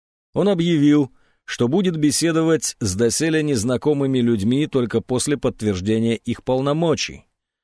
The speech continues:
а ему предъявили старый пароль, что наводит на подозрение,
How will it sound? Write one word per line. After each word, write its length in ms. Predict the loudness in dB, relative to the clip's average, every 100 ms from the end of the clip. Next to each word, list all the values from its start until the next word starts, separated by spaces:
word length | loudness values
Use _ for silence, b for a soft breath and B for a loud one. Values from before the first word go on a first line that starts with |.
| _
а 120 | -4
ему 260 | 0 0 0
предъявили 580 | 0 0 0 0 0 0
старый 400 | 0 0 0 0
пароль, 420 | -2 0 0 0 -6 _ _
что 220 | -16 -10 -8
наводит 380 | -2 -2 -2
на 100 | -2
подозрение, 760 | -2 0 0 2 2 0 -2